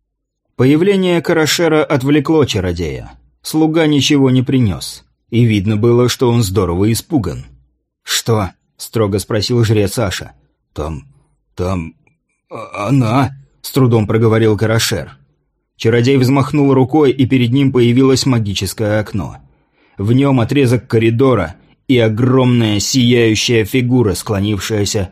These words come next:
над одеждой Фаргала. «Ашаршахс!» — вскрикнул маг, и без того бледное лицо его стало белей алебастра. «Таймат!» Впервые за сотни лет слуга мудрого испытал настоящий страх.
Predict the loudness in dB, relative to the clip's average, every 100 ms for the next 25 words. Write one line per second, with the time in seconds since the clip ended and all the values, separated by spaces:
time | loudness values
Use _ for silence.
0 | _ -6 -2 -2 -2 -2 -4 -4 -4 -4
1 | -4 -6 -10 -16 -20 _ _ _ _ _
2 | _ _ _ _ _ -12 -8 -4 -4 -2
3 | -2 -2 -2 -2 -2 -4 -4 -6 -8 _
4 | -14 -4 0 0 0 2 2 0 -2 _
5 | _ _ -4 -2 0 0 2 2 2 2
6 | 2 2 0 0 0 2 0 -2 0 0
7 | 2 2 2 2 0 -2 -2 0 -2 -4
8 | -10 -18 -20 _ _ _ _ -6 -2 0
9 | 2 2 2 0 -4 -16 -20 _ _ _
10 | _ _ _ _ _ _ _ _ _ -20
11 | -4 0 2 4 4 4 2 0 0 0
12 | 0 0 2 0 0 2 2 2 2 2
13 | 2 2 0 0 -4 -2 -2 0 2 2
14 | 0 -2 -2 0 0 -2 -2 -2 -4 -6
15 | -6 -6 -12 -20 _